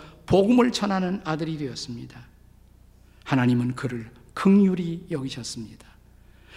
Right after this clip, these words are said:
그리고 다시 기회를 주셨습니다. 회복의 은혜를 주었습니다. 이 은혜가, 이 사랑이 함께하는 여러분과 저, 그리고 우리 민족, 그리고 우리 한국 교회가 되시기를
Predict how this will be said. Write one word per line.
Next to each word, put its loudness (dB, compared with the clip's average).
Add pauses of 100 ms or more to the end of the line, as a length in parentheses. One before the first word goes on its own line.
그리고 4
다시 -2
기회를 0
주셨습니다. -8 (640)
회복의 2
은혜를 2
주었습니다. -10 (460)
이 8
은혜가, 4 (460)
이 2
사랑이 -4 (480)
함께하는 -2 (360)
여러분과 0
저, -10 (1300)
그리고 -4
우리 2
민족, 2 (260)
그리고 -6
우리 -8
한국 -2
교회가 -2
되시기를 -8